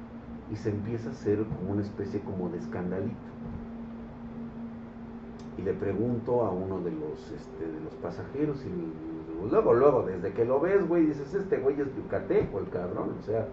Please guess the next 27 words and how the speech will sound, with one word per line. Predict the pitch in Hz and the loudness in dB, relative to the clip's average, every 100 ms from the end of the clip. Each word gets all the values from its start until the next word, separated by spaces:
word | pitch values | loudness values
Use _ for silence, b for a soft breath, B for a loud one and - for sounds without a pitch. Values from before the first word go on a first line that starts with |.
| - - - - - | -10 -14 -14 -14 -8
pinche | 127 151 143 113 | 0 2 4 2
prieto, | 85 127 139 - | 4 6 6 6
color | 92 101 117 | 2 4 4
cartón | 107 95 92 117 113 | 2 0 2 2 2
el | 95 | 0
güey, | 95 113 127 135 131 | 6 6 6 4 2
o | 92 | 0
sea, | 101 104 101 95 85 - - | 2 2 2 -2 -4 -8 -8
o | - | -2
sea, | 160 | 0
este | 175 | 4
güey | 156 170 | 8 10
no | 160 | 12
es | 147 | 10
gringo | 120 131 131 104 | 8 2 4 2
ni | 92 | 2
de, | 87 85 - | 0 0 -2
ni | 104 104 | 2 6
de | 104 92 | 6 4
pedo, | 104 127 98 78 | 6 8 8 4
güey. | - - - - - - - - 85 | -4 -12 -14 -12 -12 -12 -14 -12 -2
Y | |
le | 104 | 4
digo, | 139 | 6
"Oye, | 151 165 160 - | 8 6 4 -4
¿qué | 160 | -10
pasó?". | 147 - | -8 -4